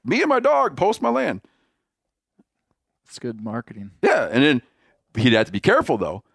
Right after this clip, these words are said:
Speaker 1: because while he's posting the land with his dog,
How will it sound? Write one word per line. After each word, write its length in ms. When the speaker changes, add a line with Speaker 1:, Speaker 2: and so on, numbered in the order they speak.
Speaker 1:
because 360
while 320
he's 200
posting 680
the 100
land 560
with 140
his 120
dog, 480